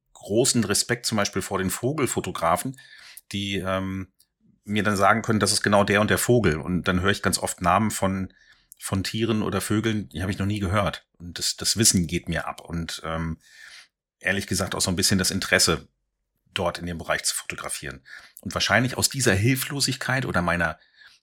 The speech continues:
Beschränktheit <laughs> heraus würde ich mich eher als Landschaftsfotograf bezeichnen, weil ich eben mehr das nehme, was da ja halt, wo Hügel, wo Berge sind, wo Wasser ist, was da so vielleicht an Bäumen wächst,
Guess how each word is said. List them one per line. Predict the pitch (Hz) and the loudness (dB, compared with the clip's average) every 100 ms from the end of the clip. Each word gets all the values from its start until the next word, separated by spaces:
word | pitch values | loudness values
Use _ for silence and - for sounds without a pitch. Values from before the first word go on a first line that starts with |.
| - | -2
Beschränktheit | 98 - 104 120 127 120 120 - | 2 4 2 0 0 -2 -2 -2
<laughs> | |
heraus | - 123 - 98 110 - 123 - - - - - - | 0 0 0 2 2 4 6 6 4 -10 -10 -12 -12
würde | 101 113 | 0 2
ich | 120 | 4
mich | 113 | 2
eher | 101 117 | 2 2
als | 87 - | 2 2
Landschaftsfotograf | 113 175 117 - - 101 - - - | 2 2 0 0 -2 -4 -2 -2 -2
bezeichnen, | - 190 190 - 135 127 - - - | -4 -4 -4 -4 -4 -6 -16 -20 -16
weil | - 101 101 104 | -4 2 4 2
ich | - 107 - | -2 -6 -6
eben | - 107 113 110 104 | -6 -4 -2 0 -2
mehr | 98 95 92 101 110 | -2 -2 2 2 2
das | 101 104 | 0 -2
nehme, | 110 110 113 | -2 -2 0
was | 98 - | 0 0
da | - 110 | 0 -2
ja | 101 101 | -2 -2
halt, | 104 107 - - _ _ _ _ | -2 -2 -6 -12 _ _ _ _
wo | 123 - 101 107 | -20 -12 -2 0
Hügel, | 110 160 143 131 120 | 0 0 -2 -2 -2
wo | 101 | -4
Berge | - 107 131 127 | 0 4 6 4
sind, | 117 120 120 - | 0 -2 -4 -6
wo | 92 95 | -8 2
Wasser | 107 123 127 | 4 4 2
ist, | - 120 - - - | 2 0 -2 -4 -8
was | - - _ - | -10 -10 _ -4
da | 92 | -4
so | 90 90 87 85 _ | -2 -4 -6 -10 _
vielleicht | - 87 90 - | -6 -2 -2 -4
an | 90 | -8
Bäumen | 90 92 110 131 113 | 0 2 4 2 0
wächst, | 117 - - | 0 0 -4